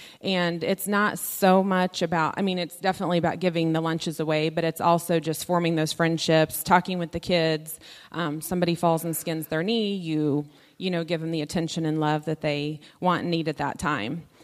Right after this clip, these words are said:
So it didn't take long to start building relationships. If you go once, you know, you'll kinda get the idea. But going every week, um, was what I really loved, um, just starting those friendships and relationships.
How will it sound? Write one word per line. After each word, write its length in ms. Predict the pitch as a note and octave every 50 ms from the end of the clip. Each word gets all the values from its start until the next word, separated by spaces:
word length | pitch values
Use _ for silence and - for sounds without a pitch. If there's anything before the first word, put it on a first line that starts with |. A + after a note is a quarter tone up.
| - _ _
So 220 | - - A#3 A3+ G#3
it 80 | F#3
didn't 220 | G#3+ D4+ D#4 C#4 B3
take 260 | - B3 A3+ A3 -
long 400 | G#3+ G3 F#3 F3+ F3+ F#3 G#3 G3+ -
to 100 | - G#3+
start 640 | F#3 - G#3 F#3+ F#3 F3+ D3 - - - _ - F3+
building 320 | G3 G3 F#3+ F#3+ F#3 F3+
relationships. 720 | F3 F3 E3+ F3+ F#3 F3 - D#3+ E3 - - D#3+ F3 - -
If 140 | F#3+ -
you 80 | - F#3
go 120 | G#3+ A3
once, 480 | A3 G3 F3+ E3 E3 F#3+ A3+ G#3+ - -
you 120 | G3 F#3
know, 100 | E3+ E3+
you'll 420 | F3 F3+ F3+ F3 E3 E3 E3+ E3+ D#3 - _
kinda 240 | - G3 F#3 F3+ F3+
get 160 | E3 F3 -
the 120 | - F3 E3+
idea. 300 | E3 E3 D#3+ E3 D#3+ D#3
But 120 | - -
going 260 | B3 C4+ C#4 C4 A3+
every 240 | G#3+ G3 F#3 G3 F3+
week, 480 | D#3+ F3+ F#3+ F#3+ G3+ - - - - - - - - - -
um, 320 | - F3+ E3+ D#3 D#3+ D#3
was 220 | B2+ E3 E3+ - F3
what 100 | F#3 E3+
I 60 | E3
really 500 | E3 E3 E3+ E3 E3 D#3 D#3 D#3 D#3 D#3 - - - - - - - - - - - - -
loved, 420 | F3+ F3 E3 D#3+ E3 D#3+ - - -
um, 460 | - F3 F3 D#3+ D3+ D3+ E3 E3 E3+ - - - - - - -
just 480 | - F#3+ F3 - - - - - _ -
starting 460 | - - - F#3+ F#3 F#3 F3+ F3+ F3+
those 320 | F3 E3+ E3 E3 D#3 -
friendships 560 | - F#3+ F#3 F#3+ F3+ - F#3+ F#3 F3+ F3 - E3
and 60 | D#3
relationships. 840 | D#3 D#3 E3+ F3 F3 - F3 D#3+ - - F3 F3 F3 - - -